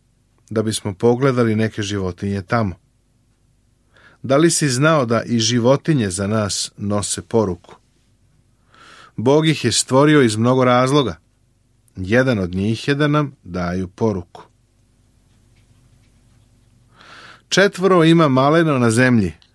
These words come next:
ali mudrije od mudraca. Bog kaže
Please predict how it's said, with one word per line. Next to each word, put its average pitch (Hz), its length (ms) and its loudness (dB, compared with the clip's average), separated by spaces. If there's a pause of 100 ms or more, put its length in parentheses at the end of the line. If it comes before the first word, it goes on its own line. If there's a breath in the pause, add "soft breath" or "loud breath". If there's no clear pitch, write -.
(240)
ali 107 260 -2
mudrije 120 640 0 (260)
od 110 180 -6
mudraca. 95 600 -8 (2500)
Bog 120 520 0
kaže 123 480 2